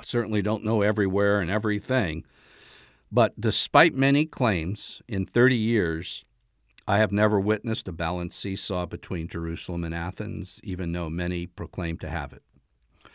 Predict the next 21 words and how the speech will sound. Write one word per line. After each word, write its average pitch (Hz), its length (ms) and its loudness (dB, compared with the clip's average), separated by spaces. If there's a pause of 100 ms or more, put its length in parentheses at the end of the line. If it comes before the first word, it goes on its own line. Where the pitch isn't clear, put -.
(600)
Now, 101 320 0 (760)
why 90 340 2
am 117 100 4
I 127 100 4
saying 143 340 2
that? 160 260 0 (840)
I 127 180 4
am 147 140 6
saying 135 340 4
that 90 240 0
'cause 90 140 -4
I 92 60 0
really 117 440 4
care 87 560 2 (580)
about 92 340 -2
young 117 240 2
people 95 420 -2
in 82 80 -6
the 82 60 -12
twenty-first 92 640 -4
century. - 560 -12